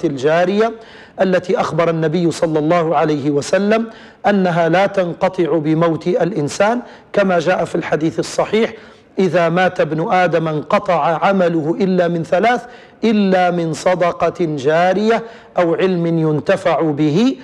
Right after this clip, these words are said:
أو ولد صالح يدعو له". والحكم هو نفسه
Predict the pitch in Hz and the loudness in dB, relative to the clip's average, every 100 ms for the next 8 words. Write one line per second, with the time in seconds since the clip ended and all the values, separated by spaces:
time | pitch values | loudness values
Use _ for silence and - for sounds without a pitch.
0 | - - 196 196 185 190 180 160 156 131 | -20 -4 0 2 2 2 2 0 -4 0
1 | 175 180 170 165 185 214 - 170 151 147 | 2 2 0 0 -2 -2 0 0 2 0
2 | 151 139 120 - - - - - - 196 | 2 0 -4 -12 -20 -20 -20 -20 -2 0
3 | 233 - 254 247 202 202 269 277 147 226 | 2 0 -2 0 2 2 -2 -2 -2 2
4 | 208 196 - - 165 135 180 240 | 2 0 -2 -4 -2 2 2 0